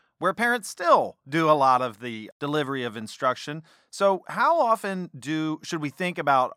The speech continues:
students that are engaged in homeschooling where it's primarily parent-directed, and how much of this is,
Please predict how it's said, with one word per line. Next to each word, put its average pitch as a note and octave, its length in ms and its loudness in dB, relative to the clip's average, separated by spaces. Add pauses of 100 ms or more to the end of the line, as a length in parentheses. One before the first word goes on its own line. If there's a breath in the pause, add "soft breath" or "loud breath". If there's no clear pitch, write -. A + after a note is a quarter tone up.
(120)
students G#3+ 460 -4
that D3+ 160 0
are C3+ 80 0
engaged E3 500 -4
in D3 120 -8
homeschooling B2+ 840 -6 (460)
where D#3 200 0
it's D3+ 140 -4
primarily E3 720 0
parent-directed, C#3+ 1040 -4
and E3 160 -6
how G3+ 240 0
much F#3+ 240 -2
of D3+ 140 -10
this D#3+ 420 -2
is, D3+ 720 -4